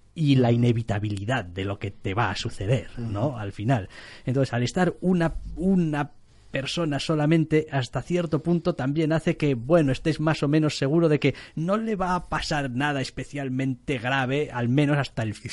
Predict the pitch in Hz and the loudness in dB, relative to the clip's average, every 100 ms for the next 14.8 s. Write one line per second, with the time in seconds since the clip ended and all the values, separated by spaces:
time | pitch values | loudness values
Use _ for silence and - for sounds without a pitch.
0 | 98 101 120 117 - 123 104 101 - 95 | -4 -2 0 0 0 -2 0 -4 -4 -4
1 | 101 - 98 104 85 - - 92 - - | -6 -6 -4 -4 -6 -8 -10 -10 -12 -10
2 | 107 104 - 76 - - 139 127 165 127 | -8 -6 -8 -12 -14 -18 -8 2 4 4
3 | - - - - - - 117 113 - - | -2 -12 -20 -20 -20 -8 -8 -6 -8 -10
4 | - - - - - - 156 147 - - | -10 -12 -14 -18 -16 -6 -4 -4 -8 -20
5 | - - 151 170 131 101 90 - 117 143 | -20 -8 0 2 2 -2 -4 -6 -2 0
6 | 147 110 104 101 101 98 - 113 - 113 | 0 0 -2 -2 -2 -4 -6 -4 -2 0
7 | 123 147 143 131 117 135 127 120 120 113 | 0 0 0 -2 -2 0 0 0 -2 0
8 | 113 120 123 113 127 - 104 - - 85 | 0 0 0 -2 -2 -6 -12 -12 -10 -8
9 | 92 101 104 101 - 120 120 104 92 - | -6 -4 -4 -6 -2 -2 -2 -4 -6 -6
10 | 92 - 92 - 95 131 85 80 - 92 | -8 -8 -8 -6 -4 -4 -6 -8 -10 -12
11 | 95 95 90 - - - - - - - | -8 -8 -8 -12 -18 -20 -20 -20 -20 -20
12 | - - - - 104 107 - 104 98 90 | -20 -14 -10 -8 -6 -6 -4 -6 -6 -6
13 | 104 113 160 139 - 131 147 143 120 107 | -4 -4 -4 -6 -4 -4 0 -2 -2 -4
14 | 110 131 117 110 98 - 73 - | -2 0 2 0 -2 -6 -8 -16